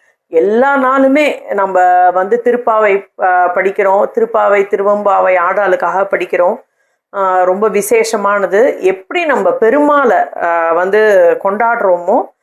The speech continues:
அந்த மாதிரி நம்ம சிவனையும் மார்கழி மாசத்துல இந்த ஆருத்ரா தரிசனத்துல வந்து நம்ம வந்து,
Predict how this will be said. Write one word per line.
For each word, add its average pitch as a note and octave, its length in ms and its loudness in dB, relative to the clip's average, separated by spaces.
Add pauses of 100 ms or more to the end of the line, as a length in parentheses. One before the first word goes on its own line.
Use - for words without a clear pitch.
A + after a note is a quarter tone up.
(220)
அந்த F3+ 260 -6
மாதிரி C4 380 -2
நம்ம G3 220 0
சிவனையும் E4 760 0
மார்கழி A#3+ 460 2
மாசத்துல G3 720 -2 (320)
இந்த F#3 340 -4
ஆருத்ரா F#3+ 1000 0
தரிசனத்துல E3+ 380 -2
வந்து D#3 240 0
நம்ம E3+ 280 0
வந்து, E3 600 2